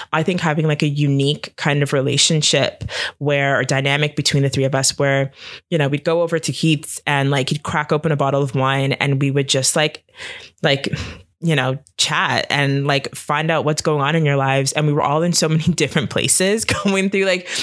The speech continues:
the messiest times, um, or the most emotional times, just challenges. And it was really cool to, like, every couple of months, just check in with one another and see where we're at in terms of our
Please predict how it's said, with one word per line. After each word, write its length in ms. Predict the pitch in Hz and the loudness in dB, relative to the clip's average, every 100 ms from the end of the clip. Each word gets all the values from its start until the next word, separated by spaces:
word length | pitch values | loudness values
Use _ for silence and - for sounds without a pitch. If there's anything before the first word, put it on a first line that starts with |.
| - | -4
the 140 | 170 170 | -2 0
messiest 1000 | 156 135 131 147 - 170 165 165 - | 2 2 2 2 0 2 2 2 0
times, 680 | - 160 135 151 220 381 - - - - | 0 0 2 2 0 0 -4 -2 -4 -4
um, 480 | 139 139 135 135 135 | -2 0 0 0 0
or 140 | 147 147 | 0 0
the 80 | |
most 160 | 151 147 | 0 0
emotional 500 | 143 131 147 175 170 | 2 2 2 0 0
times, 680 | 185 175 175 180 180 175 - 147 | 0 0 2 2 2 2 -2 -2
just 180 | 143 | 0
challenges. 800 | - 123 135 147 160 180 180 180 - | 0 0 0 2 2 2 2 0 -2
And 320 | 151 151 151 - - - - | 0 2 0 -2 -4 -6 -2
it 60 | 175 | -2
was 160 | 170 | 0
really 200 | 180 220 | 0 0
cool 240 | - 170 170 | 0 0 0
to, 120 | 165 | 0
like, 240 | 143 139 - - - | 0 -2 -8 -18 -8
every 200 | 156 170 | -4 -2
couple 260 | 190 180 170 | -2 -2 0
of 60 | 139 | 0
months, 240 | 147 - | 2 0
just 120 | 156 | 0
check 240 | - 143 151 | 0 0 2
in 120 | 151 | 2
with 120 | 147 | 2
one 140 | 143 | 2
another 380 | 135 131 135 135 | 2 2 2 0
and 240 | - 143 131 | 0 0 0
see 180 | 170 | 0
where 100 | 185 | 0
we're 120 | 185 165 | 0 0
at 360 | 92 127 202 | 0 0 0
in 140 | 202 196 | 0 0
terms 280 | 190 170 165 | 0 0 0
of 100 | 160 | 0
our 400 | 147 143 139 | 0 0 0